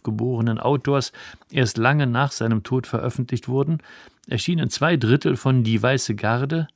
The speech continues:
neunzehnhundertfünfundzwanzig in einer sowjetischen Zeitschrift. Es folgte Ende der zwanziger Jahre eine zweibändige, editorisch nicht zuverlässige Ausgabe in Paris. In der Sowjetunion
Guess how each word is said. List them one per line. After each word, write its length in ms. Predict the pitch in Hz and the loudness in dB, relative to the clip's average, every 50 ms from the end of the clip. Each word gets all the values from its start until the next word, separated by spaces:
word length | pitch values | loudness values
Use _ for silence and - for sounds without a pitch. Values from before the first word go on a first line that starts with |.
| - | -4
neunzehnhundertfünfundzwanzig 1500 | 120 113 120 139 135 - 120 113 131 127 127 - - - 151 147 131 127 117 - - 123 123 135 131 - - - - 98 | -2 0 0 -2 -2 -4 -2 0 0 0 0 -2 -4 -4 -4 -2 -2 -2 -4 -4 -6 -6 -4 -4 -4 -6 -8 -10 -8 -6
in 100 | 95 101 | -6 -4
einer 160 | 104 107 104 | -2 -2 -2
sowjetischen 560 | 104 104 95 117 120 117 - 107 - - 104 | -2 -2 -2 -2 -2 -2 -4 -8 -8 -8 -8
Zeitschrift. 640 | - - 117 123 120 - - 78 - - - _ - _ _ _ _ _ _ _ _ - - - - - - - - - | -6 -6 -6 -6 -6 -8 -10 -12 -16 -16 -18 _ -20 _ _ _ _ _ _ _ _ -20 -20 -20 -20 -20 -20 -20 -16 -10
Es 140 | - 117 - | -6 -6 -2
folgte 480 | - 135 156 170 160 - - - _ - | 0 2 2 2 2 0 -4 -2 _ 0
Ende 180 | 143 160 151 | 0 0 2
der 140 | 123 123 110 | 0 -2 -2
zwanziger 480 | - - 127 143 139 - - 123 127 123 | -2 -4 -4 -4 -4 -4 -4 -4 -2 0
Jahre 420 | 120 120 123 127 123 127 131 131 - _ - | 0 0 0 -2 -2 -4 -6 -10 -12 _ -6
eine 180 | 110 110 110 98 | -4 -2 -2 -2
zweibändige, 880 | - - 107 110 135 143 127 - 127 127 123 123 117 123 123 - - | -4 -6 -4 -2 -2 -2 -2 -2 -4 -2 -2 -2 0 0 0 0 0
editorisch 640 | 123 107 104 104 - - - 127 131 131 131 - - | -4 -4 -4 -6 -10 -8 -6 -6 -4 -4 -4 -4 -2
nicht 240 | 123 151 147 - - | -2 -2 -2 -2 -8
zuverlässige 800 | - - - 113 101 - - 113 120 123 113 - 120 110 87 | -14 -8 -6 -4 -4 -2 -2 0 0 0 0 0 0 0 0
Ausgabe 460 | 73 135 123 - - 113 117 120 127 131 | 0 0 -2 -2 -2 -2 -2 0 0 -2
in 120 | 120 113 | -4 -2
Paris. 540 | - 139 139 143 131 98 - - - - _ _ _ _ _ _ _ _ _ - - - - - - - - - - - _ - | -2 -2 -2 0 0 -2 -2 -4 -10 -14 _ _ _ _ _ _ _ _ _ -20 -20 -20 -20 -20 -20 -20 -20 -20 -20 -16 _ 0
In 160 | 139 123 113 | 2 2 4
der 100 | 120 107 | 4 4
Sowjetunion 880 | 101 110 101 101 117 151 170 - 180 - - - 160 165 - - | 2 2 0 4 4 2 2 2 -2 -2 0 0 0 0 -2 -4